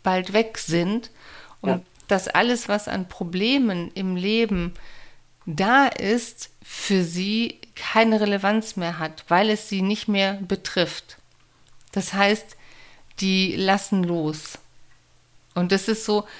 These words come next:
Speaker 1: das, das zu erkennen, dass zwischen jemand ist, ähm, offen betroffen oder depressiv oder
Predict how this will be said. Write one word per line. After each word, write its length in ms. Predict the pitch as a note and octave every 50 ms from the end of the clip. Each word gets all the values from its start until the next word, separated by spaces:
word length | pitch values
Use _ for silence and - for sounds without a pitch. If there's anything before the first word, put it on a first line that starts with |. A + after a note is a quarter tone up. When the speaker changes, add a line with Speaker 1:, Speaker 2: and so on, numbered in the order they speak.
| - - - - - -
Speaker 1:
das, 380 | - F3 G3 G#3+ G#3 - - -
das 360 | G#3 - A3+ B3 B3 - - -
zu 120 | - A3
erkennen, 640 | G3 G3+ G3 - - A3 A#3+ A3+ F#3+ E3 D3+ D#3 - -
dass 280 | G3 F#3 F3+ - -
zwischen 520 | - - G#3+ G#3+ - - G3+ F#3+ F#3 - -
jemand 480 | F#3 G3 G3+ G3 G3 F#3+ F#3+ F#3+ -
ist, 360 | - - G3 F#3 - - - - -
ähm, 640 | - F#3+ F#3 E3+ F3 F3 F3 F3 F3 - - - - - _ - - -
offen 560 | - G3+ A3 - - B3 A#3 A3 G#3 G#3+ - - - - - - - - - -
betroffen 680 | G3 F3+ - - - A3 A#3 A3+ - A#3 A3 G#3+ G3
oder 200 | E3 F3 F3+ F3
depressiv 840 | F3 - G#3+ G#3+ A3 - - G#3 G3+ - - - F#3+ F#3+ F#3+ F#3+ -
oder 440 | - - F3 E3+ E3+ F3 F3+ F#3 F#3